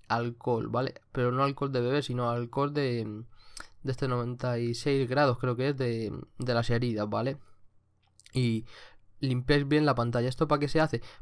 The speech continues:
Para que no haya pelusa, no haya pelo, no haya a lo mejor una huella. La tenéis que limpiar bien y mirarlo de, de varios ángulos para aseguraros que no hay ninguna huella y demás. Porque po-, si ponéis el, el protector y se queda una huella, se queda un pelo,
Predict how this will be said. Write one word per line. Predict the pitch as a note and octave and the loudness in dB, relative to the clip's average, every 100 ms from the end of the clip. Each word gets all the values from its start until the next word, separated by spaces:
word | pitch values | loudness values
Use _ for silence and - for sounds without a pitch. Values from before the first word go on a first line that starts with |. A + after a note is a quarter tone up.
| - | 6
Para | B2 A#2+ | 6 8
que | |
no | C3 | 4
haya | C3 B2 | 2 2
pelusa, | A#2+ D3 D3 C#3+ | 2 2 2 2
no | C3+ | 2
haya | B2 A#2 | 0 0
pelo, | C#3+ D3 D3 | 2 2 2
no | C3+ B2+ | 2 0
haya | C3+ | 0
a | C3+ | 0
lo | |
mejor | C3 C3 | 0 -2
una | B2+ A#2+ | -2 0
huella. | A#2+ C#3+ C#3+ D#3 - - - | 2 2 2 -2 -4 -14 -2
La | C3 | 2
tenéis | C3 D3+ | 4 4
que | E3 | 4
limpiar | D3+ D3+ C3+ | 4 4 4
bien | A#2+ G#2+ - | 2 -2 -2
y | C3 B2+ | 0 2
mirarlo | B2+ C3+ D3 D3+ | 2 4 4 4
de, | C#3+ C3 | 4 2
de | B2 | 2
varios | B2+ C#3 C#3+ | 2 4 4
ángulos | D#3 D#3 F3 F#3 | 4 6 4 4
para | - C3 A#2 A#2 | 4 6 6 2
aseguraros | B2 B2+ B2+ C#3 - | 0 0 2 2 2
que | C3+ | 2
no | C3 | 2
hay | C3 | 2
ninguna | B2+ B2+ B2 | 0 2 4
huella | C3+ D3+ | 4 4
y | D#3 | 4
demás. | A#2 B2 A#2+ A#2 | 4 4 2 4
Porque | A#2+ A#2 | 2 2
po-, | C#3 C3+ - - | 2 0 -2 -10
si | - | -4
ponéis | B2 B2+ C3+ | 0 2 2
el, | D3+ C3+ - | 0 -2 -4
el | C3+ C3 B2+ | 0 0 0
protector | B2+ C3 B2+ E3+ C#3+ - - - - - - - | 0 0 2 4 2 -2 -16 -18 -16 -16 -6 4
y | |
se | C3 C3+ | 8 8
queda | C#3+ | 8
una | D3+ | 8
huella, | C#3 D3+ C3+ | 8 8 6
se | A#2+ | 4
queda | C3 | 4
un | C#3+ C#3 | 2 4
pelo, | - D3+ D#3+ E3+ | 6 8 8 4